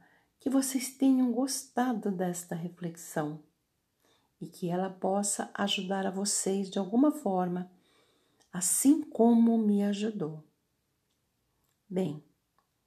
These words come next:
eu estou ficando por aqui e eu espero que vocês tenham gostado desta nossa reflexão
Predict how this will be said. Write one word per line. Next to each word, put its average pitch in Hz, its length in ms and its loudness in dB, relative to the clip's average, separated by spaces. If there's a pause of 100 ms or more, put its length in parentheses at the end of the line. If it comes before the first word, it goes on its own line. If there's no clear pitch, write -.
(800)
eu 254 300 2
estou - 320 -4
ficando 160 600 -8
por 180 220 -6
aqui 240 560 -2 (840)
e 277 160 8
eu 190 160 0
espero 175 760 -4
que 262 120 -2
vocês 190 500 -4
tenham 185 340 -4
gostado 226 580 0
desta 170 380 -6
nossa 165 320 -4
reflexão 214 920 -2